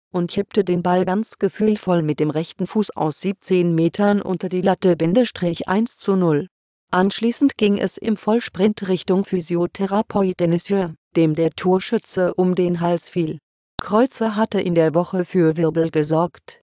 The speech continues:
weil er sich in einem Interview beklagte, dass er immer als Erster auf die Bank müsse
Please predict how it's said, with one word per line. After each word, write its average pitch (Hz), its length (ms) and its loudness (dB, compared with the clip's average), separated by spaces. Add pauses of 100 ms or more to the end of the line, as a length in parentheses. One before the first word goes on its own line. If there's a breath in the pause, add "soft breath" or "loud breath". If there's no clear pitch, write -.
(140)
weil 170 320 2
er 208 160 4
sich 185 260 -4
in 185 160 0
einem 190 320 0
Interview 156 540 0
beklagte, 185 680 -2 (220)
dass 180 180 -2
er 196 320 0
immer 196 240 0
als 180 240 0
Erster 175 480 0
auf 165 160 -2
die 208 140 -4
Bank 156 360 -2
müsse 185 440 0